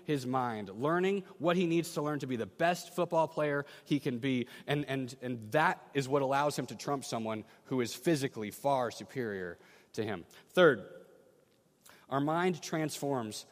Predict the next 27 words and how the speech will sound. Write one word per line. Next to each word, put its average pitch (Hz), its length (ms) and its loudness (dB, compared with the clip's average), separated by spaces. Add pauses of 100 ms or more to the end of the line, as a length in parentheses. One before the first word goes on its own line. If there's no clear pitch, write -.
(140)
our 113 160 2
life. 101 500 -4 (1300)
This 170 160 2
is 202 160 4
the 175 80 2
promise 185 440 4
that 156 80 0
we 139 140 0
see 175 340 0
when 139 160 0
we 131 100 -2
look 160 260 -2
at 123 120 -6
Scripture, 151 640 -4 (200)
that, 135 120 -4
that 147 160 -2
God 170 240 2
has 165 200 -2
given 170 360 -2
us, 127 320 -4
uh, 127 200 -2 (120)
an 135 100 0
amazing 147 540 -2
gift 165 320 -4
in 131 160 -4
our 117 180 -4
minds. 113 720 -8